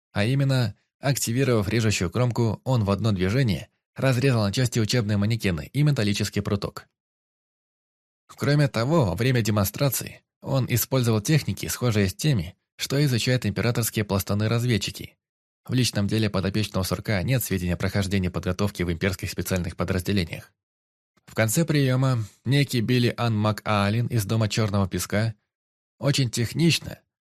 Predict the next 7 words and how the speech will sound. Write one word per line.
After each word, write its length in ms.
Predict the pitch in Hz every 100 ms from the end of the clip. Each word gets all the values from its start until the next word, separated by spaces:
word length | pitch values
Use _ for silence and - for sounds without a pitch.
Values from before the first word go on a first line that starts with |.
| _
сымитировал 600 | - 139 120 139 135 131
провокацию 640 | - 120 123 110 101 82
и 60 | 82
столкновение 520 | 80 90 90 110 123
с 80 | 113
подопечным 540 | 95 87 113 - 104
Сурком 500 | 98 110 110 - 113